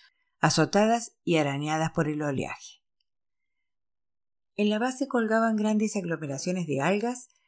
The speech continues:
y las aves marinas, se diría que nacían del viento como las algas del agua, se elevaban y caían a su alrededor como las olas que peinaban. Pero incluso aquí los dos hombres que atendían las señales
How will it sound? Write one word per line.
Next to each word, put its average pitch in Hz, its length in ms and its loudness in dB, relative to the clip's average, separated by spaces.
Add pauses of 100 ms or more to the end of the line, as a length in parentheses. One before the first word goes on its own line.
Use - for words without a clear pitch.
(140)
y 220 100 2
las 220 220 2
aves 254 220 2
marinas, 180 640 0 (520)
se - 180 0
diría 156 400 2
que 165 100 -2
nacían 156 440 -2
del 131 160 -6
viento 175 800 -2
como 143 220 -4
las 131 200 -6
algas 147 280 -2
del 127 160 -6
agua, 208 400 0 (480)
se 214 240 4
elevaban 208 520 4
y 202 80 0
caían 165 480 -2
a 165 60 -6
su 143 120 -4
alrededor 135 560 0
como 196 220 0
las 139 200 -4
olas 135 260 -4
que 120 100 -8
peinaban. - 420 -10 (1400)
Pero 233 160 6
incluso 254 440 2
aquí 254 440 -4 (140)
los 151 180 2
dos 190 220 2
hombres 190 260 0
que 175 100 -2
atendían 156 520 0
las 156 140 -4
señales 160 680 -4